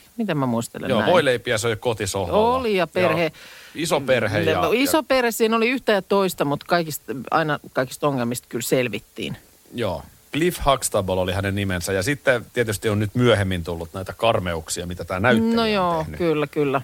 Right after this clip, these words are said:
Speaker 2: Mutta niistähän ei silloin tiedetty.
Speaker 1: No ei tiedetty, ja ei se tietysti niin kuin sitä roolihahmon, mm, hienoutta mihinkään muuta.
Speaker 2: Mm. No
Speaker 1: Jos
Speaker 2: sitten kyllä mua nauratti Al Bundy. Pulmuset.
Speaker 1: Hei, no Al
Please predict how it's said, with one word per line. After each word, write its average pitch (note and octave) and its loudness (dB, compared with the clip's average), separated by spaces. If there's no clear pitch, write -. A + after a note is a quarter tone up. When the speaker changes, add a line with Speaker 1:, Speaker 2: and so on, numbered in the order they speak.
Speaker 2:
Mutta G2 -8
niistähän G2+ -4
ei F2+ -4
silloin F2+ -4
tiedetty. - -8
Speaker 1:
No A#3 4
ei A#3+ 2
tiedetty, D3 0
ja C3+ 2
ei C#3+ 2
se D3 -6
tietysti C#3+ -2
niin C#3 0
kuin D3 0
sitä C#3 0
roolihahmon, C3 0
mm, - -16
hienoutta A#2 0
mihinkään A#2 -2
muuta. A2 -2
Speaker 2:
Mm. G#2+ -4
No B2+ -4
Speaker 1:
Jos C3+ 0
Speaker 2:
sitten G3+ 0
kyllä G3 4
mua F#3 4
nauratti C#3+ 0
Al A2 2
Bundy. E2+ -4
Pulmuset. F#2 -2
Speaker 1:
Hei, F3 2
no F3 0
Al G3+ 0